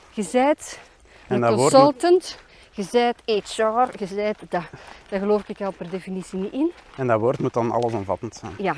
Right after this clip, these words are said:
Speaker 1: dus ik
Speaker 2: Dat
Speaker 1: heb
Speaker 2: is wel heel
Speaker 1: zitten,
Speaker 2: moeilijk, ja.
Speaker 1: ja, dat is moeilijk. Maar om een allesomvattend woord te vinden, moet je gaan zoeken naar hetgeen dat alles verbindt. Dus om iets allesomvattend te hebben, moet je gaan zoeken naar het kleinste.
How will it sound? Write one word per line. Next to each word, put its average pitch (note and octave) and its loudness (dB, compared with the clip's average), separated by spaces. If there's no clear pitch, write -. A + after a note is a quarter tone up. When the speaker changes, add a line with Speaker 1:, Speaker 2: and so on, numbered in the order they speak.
Speaker 1:
dus F#3+ -8
ik A#3+ -8
Speaker 2:
Dat - -20
Speaker 1:
heb D4 2
Speaker 2:
is - -4
wel D#3 2
heel C3+ 2
Speaker 1:
zitten, C#3 0
Speaker 2:
moeilijk, G#2+ -2
ja. - -10
Speaker 1:
ja, F#3 -4
dat F#3+ -6
is - -8
moeilijk. G#3 -4
Maar A3 0
om A#3 2
een A3 0
allesomvattend G#3+ -2
woord B3+ -2
te G3+ -8
vinden, G3 -2
moet A3+ -4
je A3 -2
gaan G3+ -6
zoeken A3+ -4
naar F#3+ -4
hetgeen A3+ -4
dat G3 -10
alles G3+ -6
verbindt. G3 -10
Dus - -8
om A3+ 0
iets G#3 -4
allesomvattend G#3+ -2
te B3 -10
hebben, B3+ -4
moet G#3+ -6
je G#3+ -2
gaan G3 -6
zoeken A#3 -6
naar G3+ -6
het F#3 -12
kleinste. G3+ -8